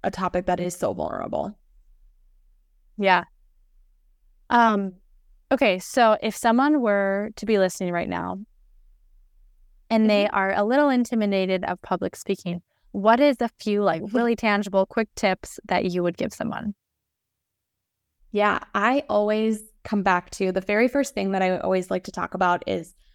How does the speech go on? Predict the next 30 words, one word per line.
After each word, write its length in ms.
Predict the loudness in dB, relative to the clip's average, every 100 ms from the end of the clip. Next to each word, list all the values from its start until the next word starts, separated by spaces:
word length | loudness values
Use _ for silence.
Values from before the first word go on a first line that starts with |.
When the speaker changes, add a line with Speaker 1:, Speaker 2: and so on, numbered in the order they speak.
| _ _ _
Speaker 1:
find 240 | 2 4 4
your 100 | 0
purpose. 580 | -4 -10 -8 -8 -12 -18 _ _ _ -10
So 460 | 0 2 2 0
for 200 | -2 -2
me, 480 | 0 0 0 0 -2
whenever 440 | -2 0 0 2
I'm 200 | 2 0
typically 360 | -4 -8 -6 -8
speaking 600 | -6 -6 -2 -2 -2 -2
in 140 | -4
front 180 | -4 -2
of 160 | -2 -4
groups 280 | -8 -6 -8
of 120 | -4
people, 300 | -4 -2 0
I'm 260 | 0 -2
probably 360 | -2 -2 0 -4
talking 280 | -2 -4 -2
about 160 | -4 -2
my 100 | -2
business, 460 | -4 -4 -8 -8 -4
right? 300 | -2 -2 -2
So 280 | 0 0 -2 _ _ -6
Speaker 2:
Mm-hmm. 260 | -6 -2
Speaker 1:
my, 540 | 0 2 2 2 2 0
um, 400 | -2 -4 -4 -8 -12 _
first 220 | -16 -6
thing 160 | -2 2
that 240 | 0 -2